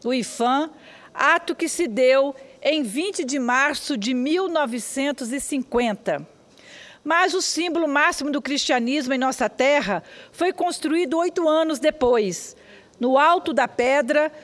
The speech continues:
foi erguido o convento da Penha, justamente para proteger as relíquias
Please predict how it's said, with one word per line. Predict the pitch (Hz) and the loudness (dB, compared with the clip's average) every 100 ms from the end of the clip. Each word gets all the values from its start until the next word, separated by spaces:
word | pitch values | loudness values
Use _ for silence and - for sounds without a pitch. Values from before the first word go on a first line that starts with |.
| - - | -20 -6
foi | 262 294 | 2 4
erguido | 285 214 202 311 254 | 4 2 -2 -2 0
o | 320 | 0
convento | 339 285 196 311 330 320 | 0 0 0 0 0 -2
da | 247 240 | -2 -2
Penha, | - 262 277 302 302 302 - - - | 2 2 2 2 0 -2 -8 -20 -14
justamente | 233 277 403 415 330 302 349 - | -4 -2 0 0 2 2 0 -2
para | - 302 294 | 0 2 2
proteger | 302 311 311 269 226 269 285 | 0 2 2 2 2 2 2
as | 233 | 2
relíquias | 254 294 311 381 - 208 151 - | 0 2 2 0 0 -2 -2 -6